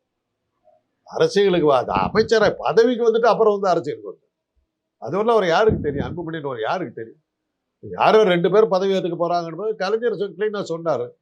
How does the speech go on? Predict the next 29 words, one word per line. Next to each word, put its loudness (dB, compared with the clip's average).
"என் -2
மகனை -2
எப்படியா -2
மந்திரி -6
ஆக்கிடுங்க," -6
வீட்டுக்கு -6
வந்து -12
வந்து -8
சொன்னாரு. -8
அப்புறம் -8
தான் -6
நான், -10
அஹ், -2
டெல்லியில -4
ஆ-, -4
ஆளுங்கட்சிக்கு, -2
கூட்டணி 0
கட்சிங்கிற -4
முறையில -2
ரெக்கமெண்ட் -2
பண்ணி -6
இவருக்கு -2
பதவி -6
வாங்கி -10
கொடுத்தேன். -6
அது -12
ரெண்டு 2
பேருன்னும் 2
போது 6